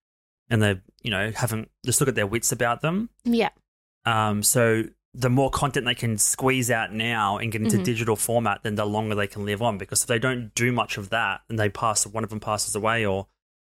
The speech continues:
Speaker 2: Mm-hmm.
Speaker 1: whatever in ten years, there's less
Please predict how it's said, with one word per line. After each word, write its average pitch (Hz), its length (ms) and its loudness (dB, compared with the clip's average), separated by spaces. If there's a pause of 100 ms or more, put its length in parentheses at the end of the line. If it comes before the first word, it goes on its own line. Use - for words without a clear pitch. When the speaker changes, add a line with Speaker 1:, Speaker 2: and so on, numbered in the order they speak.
(100)
Speaker 2:
Mm-hmm. 208 260 4 (240)
Speaker 1:
whatever 117 380 2
in 101 280 -4
ten 120 260 2
years, 117 560 2
there's 110 260 -2
less 120 600 0